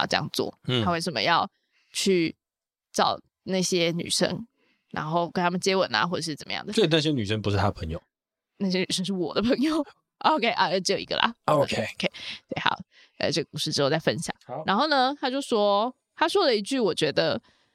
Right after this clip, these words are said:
Speaker 1: 让我整个心结放下的话。他说，因为他，我是他第一个女朋友，然后他想要知道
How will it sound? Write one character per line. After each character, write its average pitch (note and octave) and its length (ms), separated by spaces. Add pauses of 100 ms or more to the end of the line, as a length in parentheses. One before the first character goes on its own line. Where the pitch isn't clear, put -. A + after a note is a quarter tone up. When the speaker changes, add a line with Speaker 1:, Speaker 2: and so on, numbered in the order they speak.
(240)
Speaker 1:
让 C4 200
我 E3 160
整 E3 220
个 G#2+ 260
心 G3 300
结 - 220
放 - 200
下 D#3 240 (140)
的 F2 240
话。 - 380 (280)
他 A#3+ 160
说， B3 440 (640)
因 A#3 100
为 B3+ 100
他， A3+ 560 (1040)
我 F#3 160
是 G3+ 120
他 G#3+ 180
第 F#3+ 140
一 E3+ 60
个 D#3+ 100
女 G2+ 140
朋 - 180
友， - 240 (280)
然 D#3 140
后 F#3+ 360
他 F3+ 180
想 F3+ 160
要 E3 140
知 E3+ 180
道 E3+ 320